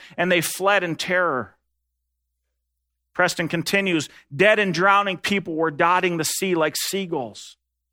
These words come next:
Many bodies were floating upside down because people had put their life jackets on the wrong way up so that their heads were pushed under the water."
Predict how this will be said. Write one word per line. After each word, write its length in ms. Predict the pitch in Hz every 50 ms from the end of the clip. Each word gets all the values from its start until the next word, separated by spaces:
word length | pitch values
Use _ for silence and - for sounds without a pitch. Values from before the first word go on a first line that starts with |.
| _ _ _ _
Many 300 | - 175 190 202 190 175
bodies 480 | 151 185 185 185 185 190 180 160 139
were 100 | 151 156
floating 480 | 139 - - 185 185 185 185 175 160 165
upside 480 | 165 165 - - - 180 165 160 147
down 320 | 139 170 165 160 156 151 139
because 280 | 139 135 - 147 -
people 340 | _ - - 175 170 165 156
had 140 | 147 139 143
put 160 | - 160 -
their 120 | - 135 131
life 300 | 127 139 143 147 143 _
jackets 480 | - 151 135 127 - - 123 - -
on 420 | 143 135 131 123 127 123 120 113 _ _ _ _ _ _
the 80 | - 127
wrong 400 | 127 131 131 135 139 139 139 131
way 240 | 131 131 123 123 127
up 360 | 131 120 107 - _ _ _ _ _ _ _ _ _ _ _ _ _ _ _ _ _ _
so 180 | - - 123
that 180 | 127 131 127 _
their 120 | 127 117
heads 720 | 110 - - 135 131 117 107 101 98 95 - - - - _ _ _ _ _ _ _ _ _
were 100 | - 110
pushed 380 | - _ - 127 104 - _ 120
under 180 | 117 117 110
the 100 | 101 110
water." 520 | 104 104 113 113 107 113 110 95 - _